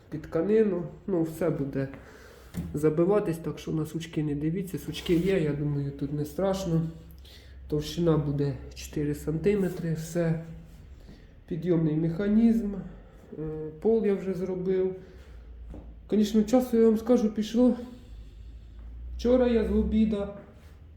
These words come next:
десь часа одинадцять почав, і сьогодні оце цілий день позбирав все,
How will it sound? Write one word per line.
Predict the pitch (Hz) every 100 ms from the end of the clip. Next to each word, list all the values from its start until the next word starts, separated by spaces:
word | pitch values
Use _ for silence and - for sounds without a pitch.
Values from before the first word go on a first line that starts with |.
| -
десь | - 147 -
часа | 160 180
одинадцять | 165 165 165 160 160 156
почав, | 160 156 - 160 151
і | 143
сьогодні | - 165 202 214 190 175
оце | 165 - 165 165 - - - -
цілий | - 165 160
день | 156 160 160 156 - - - - - - -
позбирав | 156 151 190 220 233 214
все, | - 202 185 165